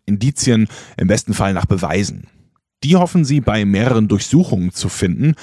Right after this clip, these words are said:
Es wird nicht nur die Privatwohnung, sondern auch die Arbeitsstelle von Rolf durchsucht und auch in seinem Auto wird jeder Winkel inspiziert. Und es scheint, als wäre man da an irgendeiner Stelle auch fündig geworden, denn nach den Maßnahmen teilt die Polizei mit,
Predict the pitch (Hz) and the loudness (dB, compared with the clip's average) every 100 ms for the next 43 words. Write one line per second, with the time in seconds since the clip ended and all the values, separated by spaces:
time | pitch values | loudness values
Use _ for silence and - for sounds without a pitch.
0 | - - - - 135 165 - 143 131 123 | -10 -14 -6 -2 0 0 0 0 0 0
1 | 110 95 98 127 123 120 120 101 110 110 | 0 0 -2 0 2 2 2 0 0 0
2 | 92 - - 113 101 - - 78 - 82 | 0 -2 -2 -2 -2 -4 -4 -6 -6 -6
3 | 76 76 90 - 85 - 113 160 - 123 | -4 -4 -4 -4 -6 2 2 2 0 -2
4 | 139 - - 101 92 104 104 117 - 101 | -2 -2 -2 -2 -2 -2 2 0 0 0
5 | 151 101 135 - - - - - 131 - | 2 2 0 -2 -12 -20 -6 -4 -4 -4
6 | 85 104 90 85 104 - 82 - 127 - | -2 0 -2 -4 -2 -4 -4 -4 -4 -2
7 | - 65 - - - _ _ _ _ 131 | -4 -6 -8 -14 -20 _ _ _ _ 0
8 | 127 - 127 156 202 - - - 110 - | 0 0 0 0 -4 -10 -20 -18 -6 0
9 | 120 - 113 135 139 127 107 104 127 - | 0 0 0 2 2 2 2 0 -2 -2
10 | 113 113 - - 147 175 - 123 - 117 | 0 0 2 2 2 2 0 0 0 0
11 | 113 110 - 151 196 107 - 95 85 98 | 2 0 0 2 2 2 -2 0 0 0
12 | 123 110 107 101 92 110 175 - 104 92 | 0 2 2 0 0 -2 -2 0 2 0
13 | 101 104 107 117 - 101 - 98 95 - | 0 0 0 0 0 -2 -2 -4 -2 0
14 | 95 113 - | 2 2 -2